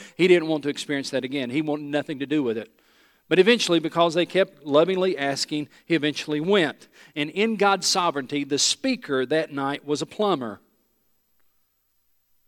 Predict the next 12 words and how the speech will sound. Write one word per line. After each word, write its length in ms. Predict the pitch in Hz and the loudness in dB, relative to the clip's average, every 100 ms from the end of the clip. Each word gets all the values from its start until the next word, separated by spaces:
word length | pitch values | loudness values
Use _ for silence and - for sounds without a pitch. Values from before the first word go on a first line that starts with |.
| _ | _
A 60 | - | -10
plumber 340 | 156 208 240 | 0 2 2
who 120 | 180 202 | 0 0
told 240 | 202 196 | 2 2
the 80 | 208 | 2
story 560 | - - 139 123 131 | 0 -2 -2 0 0
of 160 | 139 123 | 0 -2
being 200 | 151 160 | -4 -6
called 320 | - 160 170 | -4 -2 -2
to 100 | 175 | -2
a 80 | 175 | -4
home 380 | 143 131 123 | -4 -6 -6